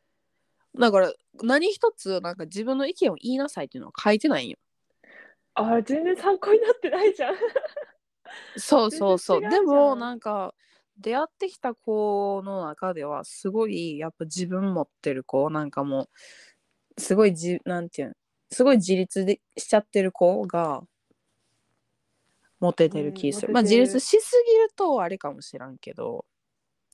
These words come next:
Speaker 2: そうね。あと、
Speaker 1: うん。
Speaker 2: まあ、これはどうなのかわかんないけど、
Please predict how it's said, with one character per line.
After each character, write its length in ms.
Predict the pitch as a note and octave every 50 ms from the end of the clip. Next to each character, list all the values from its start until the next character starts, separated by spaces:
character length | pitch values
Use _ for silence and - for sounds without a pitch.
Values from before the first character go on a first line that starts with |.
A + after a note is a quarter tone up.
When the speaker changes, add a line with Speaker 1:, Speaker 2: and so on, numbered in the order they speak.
| _ - _ _ _ _ _ _ _ _ _ _ _ _ _ _
Speaker 2:
そ 160 | - C4+ A3+
う 60 | F3
ね。 180 | - - - _ - _ - _ _ _ _ _ _ _ -
あ 120 | A#3 D4
と、 160 | - - C4 A#3
Speaker 1:
う 320 | A3+ G#3+ G3+ G3 F#3 F3+
ん。 60 | E3+ _ _ _ _ _ _ _ _ _ _ _ _ _ _ _ _ _ _ _ _ -
Speaker 2:
ま 80 | A#3
あ、 20 | A#3+
こ 160 | - C4+ C#4
れ 140 | D#4 E4+ F#4
は 580 | G4 G4 G4 G4+ G4 E4 B3 G3+ F3+ F#3 A3 _ _ _
ど 160 | A3+ B3+ C#4+
う 20 | C#4+
な 80 | C4
の 120 | A#3+ A3 G3+
か 120 | - G3+
わ 100 | G3 F#3+
か 160 | - G#3+ G#3+
ん 60 | G#3
な 80 | G3+ F#3+
い 40 | F#3+
け 160 | - - F#3+
ど、 260 | G3 G3 G3 F#3+ E3